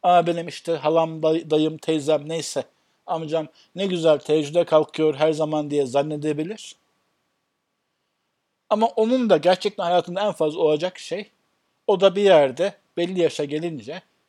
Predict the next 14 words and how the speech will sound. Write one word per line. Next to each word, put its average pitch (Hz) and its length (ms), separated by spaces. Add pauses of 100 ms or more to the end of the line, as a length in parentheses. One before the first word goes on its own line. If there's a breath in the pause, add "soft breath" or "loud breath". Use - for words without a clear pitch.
yanına 175 280
gelen 143 340
gençlere 147 600
örnek 156 360
olarak 170 260
haftada 175 340
bir 160 80
gece 135 220
teheccüde 160 360
kalkmayı 143 380
öğrenecektir 110 600
yani. 90 340 (3750)
Hakikati 147 500
kandıramazsınız. 151 1120